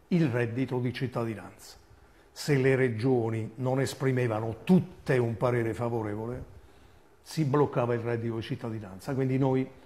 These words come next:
non abbiamo voluto bloccare una misura che pure a noi pare parziale. Quell'accordo ha, alla fine del primo paragrafo, un'aggiunta che è stata fatta su richiesta delle regioni,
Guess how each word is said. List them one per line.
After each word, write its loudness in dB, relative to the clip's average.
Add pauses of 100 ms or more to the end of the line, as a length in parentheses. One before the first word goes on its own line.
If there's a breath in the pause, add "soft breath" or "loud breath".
(640 soft breath)
non 2
abbiamo 4
voluto 0
bloccare -2
una 0
misura 4
che 0
pure -2
a -6
noi 0
pare 0
parziale. -10 (2500)
Quell'accordo 6
ha, 6 (1120)
alla 2
fine 2
del 2
primo 2
paragrafo, -2 (680 loud breath)
un'aggiunta 6
che 4
è 6
stata 2
fatta 0
su 2
richiesta 4
delle 2
regioni, -4